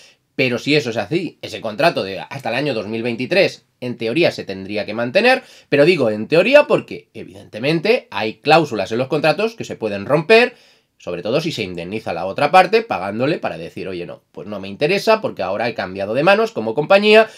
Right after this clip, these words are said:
y es Microsoft la que decide conjuntamente con Xbox como división de videojuegos", ¿ok?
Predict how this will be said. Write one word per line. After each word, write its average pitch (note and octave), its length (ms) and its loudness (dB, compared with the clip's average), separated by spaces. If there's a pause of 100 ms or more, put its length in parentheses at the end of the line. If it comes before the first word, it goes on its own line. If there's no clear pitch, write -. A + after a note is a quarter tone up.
(140)
y D3+ 120 2
es C3 100 0
Microsoft D#3 480 0
la G#2+ 180 0
que F#2 140 -10
decide G3 480 0
conjuntamente A2 760 -6
con A2 200 -2
Xbox G#2 520 -8
como G2+ 220 -8
división E2+ 360 -12
de - 60 -20
videojuegos", - 560 -20 (160)
¿ok? A#2 160 -2